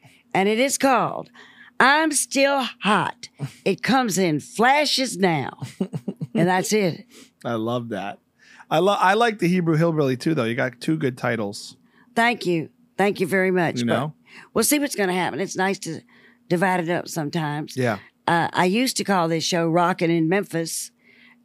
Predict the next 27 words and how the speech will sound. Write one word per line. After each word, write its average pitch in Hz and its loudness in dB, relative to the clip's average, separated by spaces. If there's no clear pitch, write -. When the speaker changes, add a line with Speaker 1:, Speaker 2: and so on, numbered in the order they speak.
Speaker 1:
and 175 2
it's 165 -2
an 160 0
ex-, - -4
eps-, - -4
ex-, 214 0
what's 226 -2
the 233 -2
word? 160 -2
Speaker 2:
Experience? 208 -4
Speaker 1:
Excerp-, 202 -2
excerpted. 160 -4
Excerpted 202 -4
Speaker 2:
Excerpt? 147 0
Speaker 1:
version 190 2
of 160 0
Speaker 2:
Oh, 135 0
Speaker 1:
the 165 0
Speaker 2:
okay. 170 2
Speaker 1:
Hebrew 156 -2
Hillbilly. 160 0
Speaker 2:
Got 104 -2
it. - -14
Speaker 1:
And, 185 0
uh, 175 0
interestingly 240 0
enough, 180 0